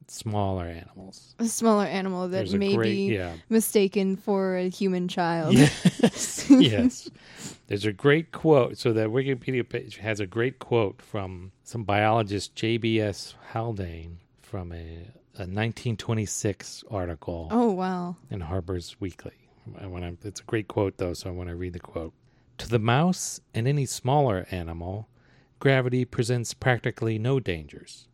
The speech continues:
Speaker 1: You can drop a mouse down a thousand-yard mine shaft, and on arriving at the bottom, it gets a slight shock and walks away. A rat is killed, a man is broken,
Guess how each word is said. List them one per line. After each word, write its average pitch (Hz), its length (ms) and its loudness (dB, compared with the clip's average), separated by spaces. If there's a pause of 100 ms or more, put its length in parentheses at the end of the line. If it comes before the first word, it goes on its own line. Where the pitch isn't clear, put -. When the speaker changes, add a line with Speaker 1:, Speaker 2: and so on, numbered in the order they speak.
(520)
Speaker 1:
You 135 120 2
can 120 140 0
drop 113 240 4
a 110 60 2
mouse 104 340 -2
down 95 260 -2
a 92 60 -6
thousand-yard 110 800 -2
mine 101 280 -2
shaft, - 560 -12 (600)
and 104 380 -2
on 101 180 -6
arriving 101 380 0
at 101 120 -6
the 101 80 -4
bottom, 101 500 0 (720)
it 165 140 0
gets - 200 -2
a 120 60 0
slight 113 380 0
shock 101 480 0 (260)
and 98 160 -4
walks 95 300 -2
away. 82 400 -8 (800)
A 113 100 -2
rat 113 560 2
is - 180 -6
killed, 85 540 -2 (600)
a 110 80 -2
man 113 580 2
is 95 120 -4
broken, 90 640 -2